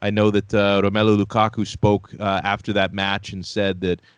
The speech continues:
I think it was, uh, at some point between that match and the Udinese match, he said that, you know, it really,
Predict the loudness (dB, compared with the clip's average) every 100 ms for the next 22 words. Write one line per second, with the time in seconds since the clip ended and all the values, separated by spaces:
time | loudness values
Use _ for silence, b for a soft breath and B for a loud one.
0 | b -4 -2 -2 -2 -2 -2 -2 -2 -2
1 | 0 -2 -4 -6 -4 -4 -2 -2 -2 -4
2 | -4 -6 -6 -4 -2 -2 -2 -2 -2 -4
3 | -8 -6 -4 -2 -2 0 2 4 2